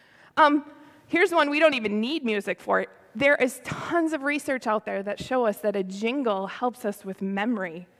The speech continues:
How many of you know your A B Cs and you can say them without singing the song? Or you know the presidents in order because you learned them in elementary school.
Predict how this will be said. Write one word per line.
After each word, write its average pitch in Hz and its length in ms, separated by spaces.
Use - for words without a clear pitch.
How 294 200
many 370 260
of 285 100
you 302 120
know 294 140
your 254 240
A 262 140
B 247 160
Cs 214 640
and 247 160
you 262 80
can 269 160
say 370 340
them 269 200
without 233 380
singing 247 300
the 196 60
song? 208 520
Or 277 240
you 294 180
know 294 200
the 294 100
presidents 302 720
in 262 220
order 254 400
because 220 280
you 240 140
learned 247 260
them 220 120
in 214 100
elementary 220 480
school. 180 500